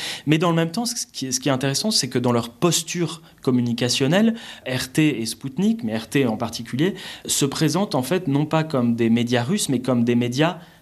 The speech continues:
contre-hégémoniques, alternatifs dans l'espace médiatique international, c'est-à-dire des médias qui vont venir, euh, finalement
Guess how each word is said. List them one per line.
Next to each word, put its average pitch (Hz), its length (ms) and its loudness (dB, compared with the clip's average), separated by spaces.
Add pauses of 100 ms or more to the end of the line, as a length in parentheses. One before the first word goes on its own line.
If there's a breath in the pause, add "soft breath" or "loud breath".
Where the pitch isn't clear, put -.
contre-hégémoniques, 143 1120 0
alternatifs 147 760 0
dans 117 140 0
l'espace 123 600 2
médiatique 110 460 0
international, 117 600 0
c'est-à-dire 131 360 0
des 117 120 2
médias 127 260 0
qui 180 160 -10
vont 123 160 0
venir, 139 380 2 (420 loud breath)
euh, 117 140 0
finalement 131 580 0